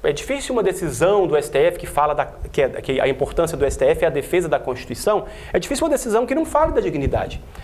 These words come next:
No casamento homoafetivo, o S T F diz que não permitir que pessoas fossem felizes à sua maneira, é, era,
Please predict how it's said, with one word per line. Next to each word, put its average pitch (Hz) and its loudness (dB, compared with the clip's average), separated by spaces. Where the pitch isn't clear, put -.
No 196 2
casamento 196 2
homoafetivo, 170 0
o 196 2
S 202 0
T 240 2
F 220 4
diz 214 -2
que 180 -2
não 254 4
permitir 240 0
que - -6
pessoas 202 2
fossem 214 2
felizes 196 2
à 160 6
sua 262 0
maneira, 165 0
é, 143 6
era, 170 6